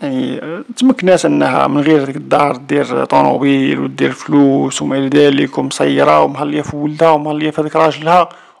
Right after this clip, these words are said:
وما الى ذلك، والقضيه قاعده عندها مزيانه. ولكن واحد اللحظه من اللحظات،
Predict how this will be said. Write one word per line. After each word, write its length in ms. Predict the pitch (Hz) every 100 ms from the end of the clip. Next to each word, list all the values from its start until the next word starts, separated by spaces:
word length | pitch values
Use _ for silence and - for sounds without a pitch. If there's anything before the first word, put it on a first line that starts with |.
| -
وما 200 | 151 156
الى 140 | 147
ذلك، 240 | 131 131
والقضيه 400 | 143 - 156 165
قاعده 300 | 156 156 151
عندها 340 | 139 143 147 156 - - - _
مزيانه. 440 | 147 143 147 139 - 175
ولكن 340 | 196 214 233
واحد 220 | 202 -
اللحظه 300 | 180 160 151
من 80 | 160
اللحظات، 500 | 156 139 160 233 -